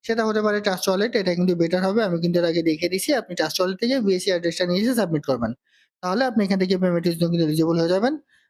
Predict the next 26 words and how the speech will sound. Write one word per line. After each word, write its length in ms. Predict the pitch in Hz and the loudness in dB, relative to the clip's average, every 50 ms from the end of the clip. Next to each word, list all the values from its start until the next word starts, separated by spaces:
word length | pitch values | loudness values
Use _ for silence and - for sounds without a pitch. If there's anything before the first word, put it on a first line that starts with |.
| _ | _
আর 100 | - 165 185 | -4 -2 -2
এখানে 220 | 202 208 262 269 277 | 0 0 0 0 0
কিন্তু 180 | 262 277 269 277 | 0 0 -2 -2
সেরকম 340 | - - 240 247 240 254 247 240 | -2 0 0 0 2 2 2 2
কোনো 140 | 247 240 240 240 | 2 2 2 0
কাজ 180 | 233 208 208 202 | 0 0 2 2
নাই, 140 | 208 226 247 226 | 2 2 2 2
just 220 | 208 208 208 214 - - | 0 0 -2 -2 -2 -2
আপনাকে 280 | 160 170 - 202 202 196 | -2 0 0 0 2 0
আট 120 | 185 180 | 0 0
ঘন্টা 220 | 175 196 196 202 185 | 0 2 2 2 2
পর 140 | 185 180 170 | 0 0 0
পর 100 | 175 180 | 0 0
মাইনিং 240 | 175 175 170 170 175 170 170 | 0 0 0 0 0 0 -2
স্টার্ট 240 | - - 185 180 185 | -2 -2 -4 -4 0
করতে 200 | - 190 190 - | -2 -2 0 0
হবে, 160 | 233 233 240 220 | -2 0 2 0
এই, 120 | 160 135 117 - _ _ _ _ | 0 -2 -4 -8 _ _ _ _
এর 100 | - 160 | -8 -2
বাইরে 260 | 165 165 156 175 196 247 | -2 0 0 0 0 0
আপনাকে 280 | 233 196 - 185 180 190 | -2 -2 -2 -4 -2 -2
কিন্তু 160 | 185 175 175 | -2 -2 -4
কোনো 160 | 170 170 165 160 | -4 -2 -2 -2
রকম 200 | 160 156 156 156 | -2 -4 -6 -8
কাজ 160 | 147 143 127 120 120 | -6 -6 -6 -6 -8
নাই। 120 | 117 110 | -14 -18